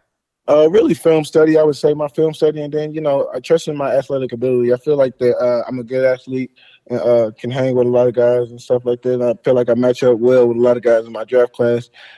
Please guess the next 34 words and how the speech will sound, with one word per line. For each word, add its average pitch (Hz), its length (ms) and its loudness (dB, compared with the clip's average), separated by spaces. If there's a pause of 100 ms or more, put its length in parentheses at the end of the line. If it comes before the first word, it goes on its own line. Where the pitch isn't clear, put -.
But, 120 220 2
uh, 120 180 4
you 123 160 -2
know, 127 180 0
film 143 280 -2
study 127 320 0
is 123 100 0
gonna 123 160 -2
take 123 220 -4
that 123 140 4
a 117 80 0
little 123 120 2
bit 120 220 0
extra, 117 400 -6 (180)
take 123 140 0
it 123 80 0
a - 20 -2
little 123 160 2
bit 117 160 0
farther 123 320 2
because, 117 300 -4
you 120 100 -6
know, 117 140 -2
a - 20 0
lot 117 200 2
of 107 60 -8
guys 107 220 -2
are 104 100 0
athletic 113 320 -4
and - 100 -20
stuff 117 220 -4
like 107 180 -6
that. 113 220 -2
But 95 200 -6